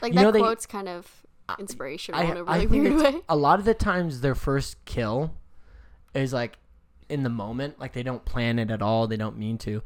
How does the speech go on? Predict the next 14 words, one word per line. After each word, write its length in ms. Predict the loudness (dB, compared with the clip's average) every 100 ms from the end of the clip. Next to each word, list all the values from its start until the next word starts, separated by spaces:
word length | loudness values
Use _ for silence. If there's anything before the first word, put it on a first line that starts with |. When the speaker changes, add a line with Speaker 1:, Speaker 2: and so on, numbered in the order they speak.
| -8
Speaker 1:
Yeah. 360 | -6 -6 -8 -10 -4
Speaker 2:
And 400 | 0 0 -2 -4
supposedly, 1160 | -6 -4 -2 -2 2 4 4 2 -4 -12 -12 -12 -16 _ -14 -6
I 160 | -4
do 140 | -2 0
not 200 | 0 0
know 180 | -2
this, 280 | -2 -6 -8 -10 -6
but 100 | -4
I've 220 | -4 -8 -20 -6
read 260 | -2 -2 -2
this, 340 | -10 -10 -10 -12 -18 -20 -20 -10
that, 200 | -8 -6
like, 340 | -2 -4 -4